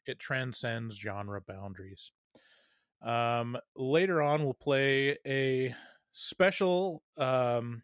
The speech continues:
innovative game I like to call Fuck, Marry, Kill. Um, and, um, yeah, that's what's, that's what's to come.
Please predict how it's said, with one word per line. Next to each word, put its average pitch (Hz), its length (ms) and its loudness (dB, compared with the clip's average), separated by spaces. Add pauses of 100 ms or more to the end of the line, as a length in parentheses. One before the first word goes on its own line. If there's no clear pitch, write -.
(160)
innovative 135 580 2
game 113 300 -2
I 139 160 2
like 139 220 2
to 120 60 -6
call 110 300 0
Fuck, - 300 0
Marry, 120 280 0
Kill. 127 400 0 (960)
Um, 113 580 -2 (720)
and, 120 400 0
um, 113 560 0 (1200)
yeah, 131 180 0
that's 113 240 -6
what's, - 320 -6
that's 120 240 -4
what's - 320 -6 (680)
to 113 100 -8
come. 90 200 -12